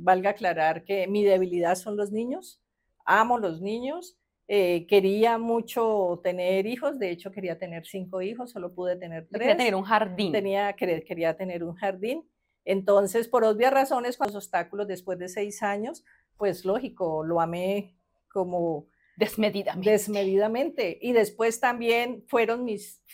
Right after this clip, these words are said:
Speaker 1: eh, niños favoritos, pues cada, cada bebé en su momento, porque pues valga la claridad, yo tengo una guardería, ¿no? Entonces todos están muy seguiditos.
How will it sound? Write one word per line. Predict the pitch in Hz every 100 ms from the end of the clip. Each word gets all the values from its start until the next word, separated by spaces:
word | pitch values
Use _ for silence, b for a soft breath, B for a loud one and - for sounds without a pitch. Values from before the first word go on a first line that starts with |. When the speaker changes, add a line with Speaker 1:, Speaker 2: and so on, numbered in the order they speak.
| _
Speaker 1:
eh, | 202 202 190 185 180
niños | 208 226 240 240
favoritos, | 262 240 226 220 233 233 240 -
pues | 196 175
cada, | - 196 202 214 208 180
cada | 180 196 214
bebé | 208 185 190 208
en | 214
su | 233
momento, | 214 208 202 240 247 b b b _
porque | - 233 220 233
pues | 220 196
valga | 185 190
la | 208 220
claridad, | 220 214 202 202 202
yo | 190
tengo | 190 190
una | 196
guardería, | 196 180 160 160 220 196
¿no? | 151 180
Entonces | 202 190 165 180 180
todos | 190 185 185
están | 170 165
muy | 175 185
seguiditos. | 185 196 185 170 196 160 147